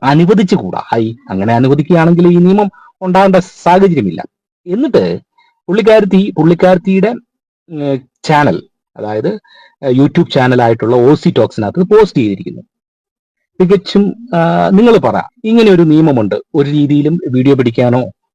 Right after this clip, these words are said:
അല്ലെങ്കിൽ അതിന്റെ വീഡിയോ പിടിക്കേണ്ട എക്സെപ്ഷൻസ് ഉണ്ടോ? സാഹചര്യമില്ലാത്ത രീതിയിലും ലിംഗനിർണയത്തിലെ ഒരു രീതിയിലും സ്വാ-, സ്വാധീനിക്കാൻ ചാൻസ് ഇല്ലാത്ത രീതിയിലുമായിരിക്കണം വീഡിയോ പിടിക്കേണ്ടത്. ഈ കുട്ടി മൂന്നാം മാസത്തിലാണെങ്കിൽ തന്നെയും ഈ ഒരു പ്രവൃത്തി അതൊരിക്കലും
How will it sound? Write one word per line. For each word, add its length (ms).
അല്ലെങ്കിൽ 440
അതിന്റെ 200
വീഡിയോ 400
പിടിക്കേണ്ട 460
എക്സെപ്ഷൻസ് 760
ഉണ്ടോ? 140
സാഹചര്യമില്ലാത്ത 880
രീതിയിലും 520
ലിംഗനിർണയത്തിലെ 840
ഒരു 220
രീതിയിലും 320
സ്വാ-, 460
സ്വാധീനിക്കാൻ 840
ചാൻസ് 340
ഇല്ലാത്ത 260
രീതിയിലുമായിരിക്കണം 760
വീഡിയോ 260
പിടിക്കേണ്ടത്. 420
ഈ 40
കുട്ടി 220
മൂന്നാം 280
മാസത്തിലാണെങ്കിൽ 840
തന്നെയും 340
ഈ 80
ഒരു 60
പ്രവൃത്തി 600
അതൊരിക്കലും 640